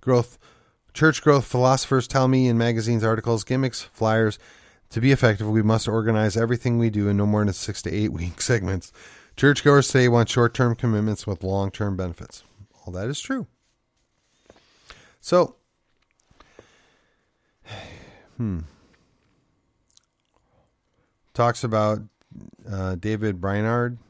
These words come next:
William Carey, and John Hyde.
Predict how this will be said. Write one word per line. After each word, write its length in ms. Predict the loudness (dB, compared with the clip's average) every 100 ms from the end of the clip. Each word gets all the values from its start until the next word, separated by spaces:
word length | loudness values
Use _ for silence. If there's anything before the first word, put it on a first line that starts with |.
| _ _ _ -8
William 300 | -6 -6 -8
Carey, 560 | -6 -4 -4 -4 -8 _ _ _ _ _ _ _ _ _ _ _ _ _ _ _ _ _ _ _ _ _ _ _ _ _ _ _ _ -16 -6
and 440 | -2 -2 -2 -6 -14 -20 -20 -10
John 300 | -2 0 0
Hyde. 300 | -2 -4 -6